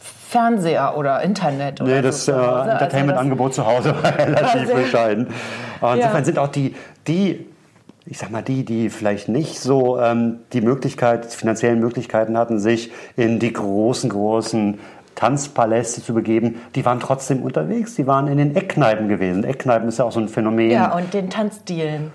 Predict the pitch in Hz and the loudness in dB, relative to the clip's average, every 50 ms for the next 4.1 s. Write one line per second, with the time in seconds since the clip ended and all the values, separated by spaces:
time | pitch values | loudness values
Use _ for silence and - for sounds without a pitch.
0 | - - - 131 123 147 151 - 147 135 131 135 127 127 131 131 143 147 - - | -8 -4 0 2 2 2 2 4 2 2 4 2 2 2 2 2 2 0 -2 -2
1 | - 135 131 123 123 127 127 117 131 120 117 117 117 117 120 117 120 123 120 135 | 0 0 2 2 2 2 0 2 2 2 4 4 4 4 2 2 2 0 2 2
2 | 120 - 117 117 120 120 117 120 120 - - 131 143 - - - - - 143 143 | 2 2 2 0 0 0 0 0 0 0 -2 -2 -2 -2 -2 -2 0 0 2 2
3 | 151 147 143 139 123 131 127 127 117 113 120 - - 120 120 113 - 127 120 117 | 4 2 2 2 2 2 2 2 2 2 0 -2 -2 -4 -4 -2 -2 0 0 0
4 | 117 117 | 0 -2